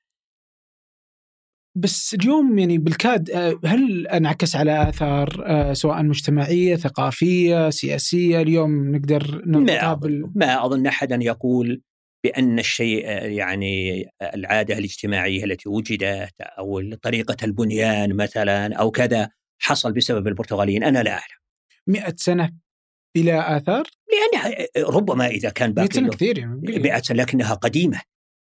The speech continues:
Speaker 2: لو، لو كانت موجودة الآن لكن لها أكثر من أربعمائة سنة،
Speaker 1: مم، يعني نتكلم
Speaker 2: يعني
Speaker 1: عن
Speaker 2: معناه
Speaker 1: عام
Speaker 2: كل بنيانهم
Speaker 1: ستمائة إلى
Speaker 2: ذهب الآن.
Speaker 1: مم.
Speaker 2: لكن لو تقول مثلًا الإنجليز، الذي
Speaker 1: طب
Speaker 2: لو كان
Speaker 1: الهولنديين؟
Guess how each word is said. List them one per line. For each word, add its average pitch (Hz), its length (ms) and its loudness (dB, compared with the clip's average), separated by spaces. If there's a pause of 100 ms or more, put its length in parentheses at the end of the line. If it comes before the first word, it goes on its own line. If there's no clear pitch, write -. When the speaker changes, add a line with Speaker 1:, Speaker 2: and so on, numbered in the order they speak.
Speaker 2:
لو، - 100 -4
لو 104 160 -2
كانت 110 280 -2
موجودة 104 380 -2
الآن 101 320 -2
لكن 101 220 -2
لها 98 180 -2
أكثر 131 340 -2
من 110 120 -2
أربعمائة 101 440 -2
سنة، 113 460 -2 (480)
Speaker 1:
مم، 202 200 2
يعني 151 220 0
نتكلم 170 140 2
Speaker 2:
يعني - 160 4
Speaker 1:
عن 156 60 2
Speaker 2:
معناه - 180 2
Speaker 1:
عام 165 180 0
Speaker 2:
كل 226 180 2
بنيانهم 165 420 2
Speaker 1:
ستمائة 165 120 0
إلى 180 100 4
Speaker 2:
ذهب - 220 -4
الآن. 87 220 -16 (220)
Speaker 1:
مم. 151 300 -4 (280)
Speaker 2:
لكن 120 220 0
لو 127 100 2
تقول 127 380 -2
مثلًا 107 260 -4
الإنجليز، 101 880 -2 (280)
الذي 95 380 -4
Speaker 1:
طب 170 60 2
Speaker 2:
لو 165 80 4
كان 180 100 2
Speaker 1:
الهولنديين؟ 147 480 0